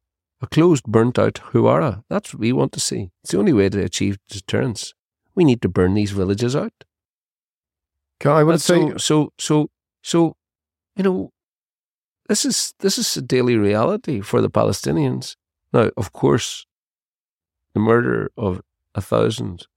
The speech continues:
Speaker 1: people, and I, I don't say innocent civilians, because for me, murder is murder. I don't care if they're members of the Israeli Defense Forces,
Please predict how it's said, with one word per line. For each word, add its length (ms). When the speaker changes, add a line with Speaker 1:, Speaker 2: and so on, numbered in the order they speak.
Speaker 1:
people, 420
and 160
I, 180
I 140
don't 220
say 200
innocent 600
civilians, 720
because 300
for 160
me, 180
murder 340
is 160
murder. 300
I 100
don't 160
care 200
if 160
they're 100
members 380
of 80
the 100
Israeli 340
Defense 380
Forces, 600